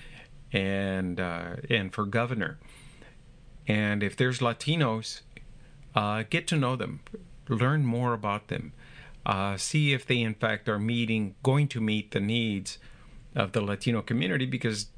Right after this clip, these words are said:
not everybody will meet the needs of Latino community, including our own people. So we need to look at that. We also need to look at what organizations are doing,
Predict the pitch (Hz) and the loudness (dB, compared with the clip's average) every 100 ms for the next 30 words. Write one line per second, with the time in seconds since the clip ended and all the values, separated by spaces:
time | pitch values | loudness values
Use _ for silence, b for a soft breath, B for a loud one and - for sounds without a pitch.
0 | - - 107 107 107 113 101 101 95 90 | -6 -2 0 0 0 0 0 0 -2 -6
1 | 98 - 101 101 104 - 92 101 95 85 | -6 -2 0 0 0 0 0 2 0 -2
2 | 92 - 92 - 101 92 - 98 107 104 | -4 -2 -4 -2 -2 -2 -2 0 0 0
3 | 92 90 80 98 95 90 87 92 95 92 | -2 -4 -2 -2 -2 -2 -2 -2 -2 -2
4 | 92 90 85 123 120 92 80 - B B | 0 -4 -2 -2 0 -2 -4 -10 B B
5 | B B B B - - - 123 135 160 | B B B B -12 -2 2 2 4 2
6 | 151 147 139 135 120 - 90 98 113 143 | 0 0 0 0 -2 0 -2 0 0 2
7 | 214 - 147 156 151 120 147 - 101 101 | 0 0 0 0 0 0 0 0 0 0
8 | - - - - - - - - - - | -4 -20 -20 -20 -20 -20 -20 -18 -18 -18
9 | - - - - - B B B - 151 | -18 -18 -16 -10 -10 B B B 2 2
10 | - 147 156 151 131 143 147 - 120 113 | 4 2 4 4 2 2 2 0 0 0
11 | 98 104 95 78 | 0 0 -2 -4